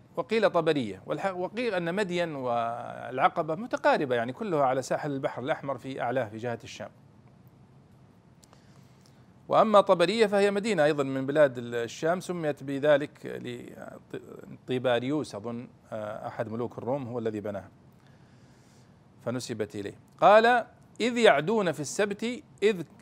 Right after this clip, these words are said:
يعدون في السبت، يعني كانوا يتجاوزون حدود الله بالصيد يوم السبت، لأنها مدينة ساحلية، والله قد حرم الصيد على ال-، اليهود يوم السبت، فيضعون الشباك يوم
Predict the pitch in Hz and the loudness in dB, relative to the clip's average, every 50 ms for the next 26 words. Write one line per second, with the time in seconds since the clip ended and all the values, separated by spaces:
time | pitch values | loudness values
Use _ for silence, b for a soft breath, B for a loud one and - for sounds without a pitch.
0 | _ _ - _ _ _ _ _ _ _ _ _ - _ _ - - 120 107 123 | _ _ -20 _ _ _ _ _ _ _ _ _ -20 _ _ -6 -4 -4 -4 -2
1 | 151 180 165 139 117 123 110 - - 117 95 - 120 107 110 127 135 139 - - | -2 0 0 -2 -4 -4 -10 -8 -8 -8 -8 -6 -8 -8 -6 -6 -8 -10 -12 -18
2 | _ - - 185 208 208 190 175 - 170 147 170 170 160 156 156 175 196 156 - | _ -4 0 0 2 2 2 0 -2 -2 2 4 4 4 4 2 0 -2 -4 -6
3 | 156 156 170 180 160 151 143 156 180 180 151 147 139 - - 180 170 143 139 156 | -8 -4 -4 -2 0 0 0 2 2 2 0 0 -6 -8 -6 -4 -4 -2 -2 -4
4 | 151 135 120 - - - - - - - - - _ - _ _ _ - - 117 | -4 -4 -6 -8 -10 -12 -12 -12 -14 -20 -20 -20 _ -20 _ _ _ -12 -6 -6
5 | 127 165 165 147 143 147 156 185 175 151 - - 156 143 120 - 131 120 101 92 | -4 -2 -2 -2 -2 -2 -2 -2 -4 -4 -4 -2 -2 -2 -2 -4 -10 -10 -10 -12
6 | - _ _ b b b b b b b b b b - 120 143 190 180 - - | -14 _ _ b b b b b b b b b b -4 2 6 6 6 6 6
7 | 160 135 - - 180 175 165 147 143 131 - - 156 170 185 185 180 - - - | -2 -2 0 -2 0 0 0 0 0 -4 -4 -4 -2 -2 -2 -2 -4 -10 -18 -10
8 | 127 123 131 143 151 151 151 160 - - - - 135 131 123 123 117 110 110 107 | -4 0 0 4 4 4 4 2 0 -4 -6 -6 -6 -4 -4 -4 -2 -2 -2 -2
9 | 104 101 101 101 101 101 107 - - - - - - - - 127 127 131 127 120 | -4 -4 -6 -6 -8 -8 -10 -12 -14 -16 -16 -16 -16 -10 -6 -4 -2 -2 -2 -2
10 | 143 175 175 156 135 143 147 135 120 - - - - - - - - _ - - | 0 -2 -2 -2 -2 -2 -4 -4 -6 -10 -12 -16 -18 -20 -20 -20 -20 _ -20 -20
11 | _ _ _ _ - - _ _ _ _ - _ _ _ _ _ - _ - - | _ _ _ _ -20 -20 _ _ _ _ -20 _ _ _ _ _ -20 _ -20 -20
12 | b b b b b b _ - - 123 127 143 151 151 147 147 - - - - | b b b b b b _ -4 0 4 6 6 8 8 6 4 2 -2 -14 -20
13 | _ _ _ _ _ _ _ _ _ _ - _ _ - - 135 135 147 151 143 | _ _ _ _ _ _ _ _ _ _ -20 _ _ -6 -2 0 4 6 6 4
14 | 180 196 175 151 139 - - 151 135 151 165 156 - - 139 143 143 143 139 131 | 4 2 0 -2 -4 -6 -8 -6 0 2 2 2 2 0 -2 -2 -2 -2 -2 -6
15 | 127 | -8